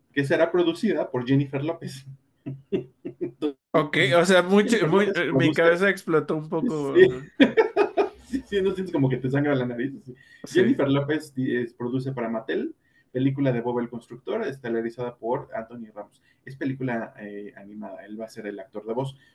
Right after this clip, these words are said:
Speaker 1: pero de todos modos, es, es como, ¿what?
Speaker 2: Nunca
Speaker 1: ¿Qué?
Speaker 2: vi, nunca vi Bob el Constructor, sol-, solo me sé su frase icónica, "¿Podemos hacerlo?".
Speaker 1: Eh, claro. Sí,
Speaker 2: Este.
Speaker 1: podemos.
Speaker 2: <laughs> Entonces, este,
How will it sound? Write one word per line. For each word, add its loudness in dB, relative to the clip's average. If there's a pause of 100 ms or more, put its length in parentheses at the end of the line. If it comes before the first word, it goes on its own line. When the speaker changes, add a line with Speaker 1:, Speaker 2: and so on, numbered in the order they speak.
Speaker 1:
pero 2
de 6
todos 0
modos, 2
es, -10 (120)
es -8
como, -6 (240)
¿what? 4 (480)
Speaker 2:
Nunca 2
Speaker 1:
¿Qué? 10
Speaker 2:
vi, 8
nunca 6
vi 4
Bob 4
el 2
Constructor, -4
sol-, -4
solo -4 (340)
me -10
sé -4
su -10
frase -6 (140)
icónica, -6
"¿Podemos 0
hacerlo?". -2
Speaker 1:
Eh, -4
claro. -4 (580)
Sí, -4
Speaker 2:
Este. -2
Speaker 1:
podemos. -12 (260)
Speaker 2:
<laughs> -2 (400)
Entonces, -2
este, -4